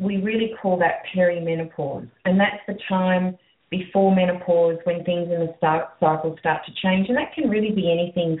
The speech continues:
from ten years before. On average,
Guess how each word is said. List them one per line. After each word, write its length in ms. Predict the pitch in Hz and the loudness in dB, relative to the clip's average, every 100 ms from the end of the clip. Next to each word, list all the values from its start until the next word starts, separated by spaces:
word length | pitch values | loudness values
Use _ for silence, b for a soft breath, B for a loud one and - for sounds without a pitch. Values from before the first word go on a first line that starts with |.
| - | 0
from 240 | 160 151 - | 0 0 0
ten 240 | 185 170 156 | 0 2 2
years 240 | 190 226 - | 2 0 -2
before. 500 | 147 - 147 139 - B B B B - | -8 -2 -2 -2 -4 B B B B 0
On 160 | 226 | 2
average, 420 | 202 190 190 190 | 4 2 2 -2